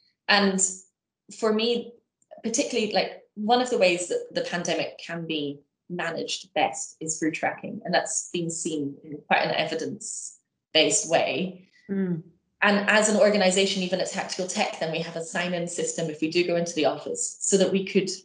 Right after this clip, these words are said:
Speaker 1: track who's been in the office if someone got it.
Speaker 2: Yeah.
Speaker 1: And that's, like, really a useful tool. But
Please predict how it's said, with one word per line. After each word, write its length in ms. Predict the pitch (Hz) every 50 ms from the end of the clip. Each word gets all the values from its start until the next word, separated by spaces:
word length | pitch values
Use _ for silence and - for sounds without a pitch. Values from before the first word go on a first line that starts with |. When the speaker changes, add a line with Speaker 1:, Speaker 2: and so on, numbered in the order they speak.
| _ _ _ _ _ -
Speaker 1:
track 460 | - - - 202 170 - - - -
who's 200 | - 180 165 -
been 160 | - 180 175 160
in 100 | 156 156
the 120 | 151 156
office 260 | 156 - - 143 -
if 80 | 156 -
someone 320 | - 165 156 156 151 151
got 220 | - 143 - - -
it. 200 | - - - _ _ _ _ _ _ _
Speaker 2:
Yeah. 220 | - 208 202 196 - - - - _ _ _ _ _ _ _ - - - - - - - _ -
Speaker 1:
And 120 | 226 226
that's, 200 | 247 240 - -
like, 240 | 233 208 - - -
really 260 | 208 226 233 226 220 208
a 100 | 196 170
useful 720 | 190 226 226 - - - - 151 143 165 165 165 - - _
tool. 480 | - - - 196 151 - - - 165 - - _ _ _ _ _ _
But 300 | - 214 202 - - -